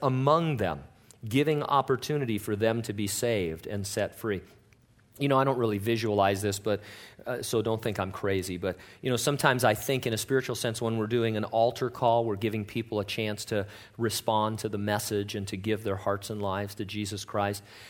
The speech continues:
I, I almost, you know, think of Jesus walking down the aisle and leaving the building, as it were. It, you know, just, and, and how, "Oh, Lord, if you will tarry just a little bit longer, maybe that guy or maybe that gal," or,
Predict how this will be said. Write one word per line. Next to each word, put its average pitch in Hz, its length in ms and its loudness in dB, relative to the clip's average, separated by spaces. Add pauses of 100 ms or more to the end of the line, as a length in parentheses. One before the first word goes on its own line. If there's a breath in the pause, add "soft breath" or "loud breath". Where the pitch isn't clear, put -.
(120 loud breath)
I, 131 160 2
I 139 100 6
almost, 139 460 4 (100)
you 143 140 0
know, 127 240 2 (240 loud breath)
think 139 340 2
of 107 160 2
Jesus 117 500 0
walking 123 680 2
down 113 680 2
the 113 200 4
aisle 110 440 6
and 104 200 -2
leaving 113 420 -2
the 98 80 -2
building, 92 480 -2
as 78 180 -6
it 67 100 -8
were. 80 200 -4
It, 120 240 -6
you 165 180 -6
know, 113 260 -2
just, 139 280 -6 (600 loud breath)
and, 151 140 -2
and 139 200 -2 (120)
how, 143 260 -4 (540)
"Oh, - 340 -4
Lord, 127 420 -2 (680 soft breath)
if - 160 -8
you 131 80 0
will 127 80 0
tarry 135 440 0
just 117 240 -4
a 139 40 -2
little 131 240 -2
bit 120 180 -6
longer, 123 300 0
maybe 135 300 0
that 135 220 -2
guy 104 200 0
or 101 100 -2
maybe 131 280 -2
that 123 260 -2
gal," 104 320 2
or, 101 100 0